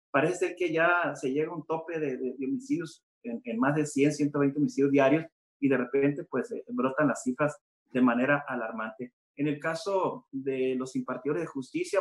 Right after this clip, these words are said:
pues cada vez se exponen más, ¿no? Pueden traer vehículo blindado, pueden traer escoltas, pero pues el, el, el poder que tiene el, los crímenes, el crimen organizado, el narcotráfico,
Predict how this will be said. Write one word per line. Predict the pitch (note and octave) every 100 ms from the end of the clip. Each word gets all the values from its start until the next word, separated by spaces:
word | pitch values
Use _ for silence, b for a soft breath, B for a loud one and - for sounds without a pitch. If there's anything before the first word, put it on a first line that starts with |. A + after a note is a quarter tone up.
| -
pues | D3 -
cada | - G3
vez | F#3 F3+
se | G3+ G3 C3+ - _ _ -
exponen | - - - D3 F#3 C#3
más, | B2 A#3 G#3+
¿no? | G3+ G#3 -
Pueden | D#3+ F3+ F3+
traer | D3+ D3+ F3
vehículo | E3 D#3+ - E3+ D3
blindado, | C3 B2 C3+ D#3 E3+ -
pueden | D3+ D#3 D#3
traer | C#3 C#3+ D#3
escoltas, | - C#3+ D3+ - - _ _ _ _
pero | C#3 C3+ C3
pues | C3+ B2+
el, | - A#2 A2 - - -
el, | A#2+ A#2
el | B2 -
poder | B2+ B2 F3+ F#3+
que | D#3+
tiene | - D#3 E3 E3 C3+ A2+ -
el, | A2+ A2 G2+ _ -
los | A#2 -
crímenes, | D3+ D#3+ C#3+ B2
el | C3
crimen | D3 D#3
organizado, | D#3 C3 B2 - B2+ D3+
el | D3+
narcotráfico, | C3+ - A#2+ C3+ D3 D3+ D3 -